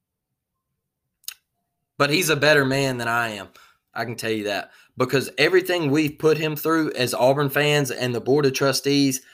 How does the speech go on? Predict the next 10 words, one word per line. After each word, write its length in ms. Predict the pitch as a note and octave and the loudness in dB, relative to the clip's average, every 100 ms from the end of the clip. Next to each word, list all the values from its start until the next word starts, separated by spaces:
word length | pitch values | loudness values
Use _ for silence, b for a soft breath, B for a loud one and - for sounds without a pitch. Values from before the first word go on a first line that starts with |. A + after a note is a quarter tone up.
| b b b b _ _ _ _ _ | b b b b _ _ _ _ _
<sighs> 60 | B B B B B B _ _ _ | B B B B B B _ _ _
absolutely 540 | C3+ C3+ - B2 A2+ | 0 2 2 2 2
ridiculous. 600 | G#2+ G2+ F#2+ F#2+ D#2 - - | -2 -4 -6 -8 -14 -16 -2
It 140 | D#3+ | 2
looked 180 | F#3 A3 | 6 4
like 140 | F#3 C3+ | 4 -2
a 60 | |
freaking 420 | A2 - F3 B2+ | -4 -2 -2 -2
soap 400 | G#2+ - D3+ C3+ | -4 2 2 2
opera. 340 | A2 G#2 G#2 | 0 -2 -4